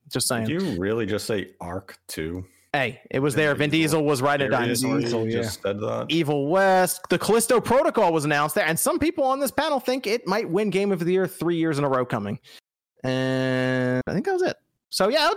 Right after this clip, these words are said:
Speaker 1: I mean, that seems like a pretty fun night. You wouldn't take that as a, an award show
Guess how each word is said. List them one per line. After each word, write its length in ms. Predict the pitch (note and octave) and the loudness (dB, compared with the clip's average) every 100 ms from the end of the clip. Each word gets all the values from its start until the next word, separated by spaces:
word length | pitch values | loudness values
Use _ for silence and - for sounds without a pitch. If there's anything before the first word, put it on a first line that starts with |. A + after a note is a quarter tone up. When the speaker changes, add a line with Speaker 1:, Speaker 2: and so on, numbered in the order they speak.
| G#3 | 0
Speaker 1:
I 80 | D#3 | 2
mean, 80 | G3 | 2
that 140 | G#3 | 2
seems 160 | A4 G#4 | 2 2
like 100 | F3+ | 2
a 40 | |
pretty 180 | D#3+ D#3+ | 2 0
fun 200 | C#3+ C#3 | 0 0
night. 120 | C3+ F3+ | 0 0
You 100 | A3+ | 2
wouldn't 240 | G#4 F4+ | 2 2
take 240 | B3 B3 C4+ | 0 -2 0
that 200 | B3+ B3+ | 0 0
as 420 | F3 E3+ E3 D3+ | 2 2 2 2
a, 320 | D#3 C#3+ C#3 G2+ | 2 2 2 0
an 100 | C#3 | -2
award 360 | C3 C#3 C#3+ | 0 0 -2
show 800 | - - C#3+ C#3 C3+ C3 B2+ B2 | -4 0 2 2 2 2 0 -4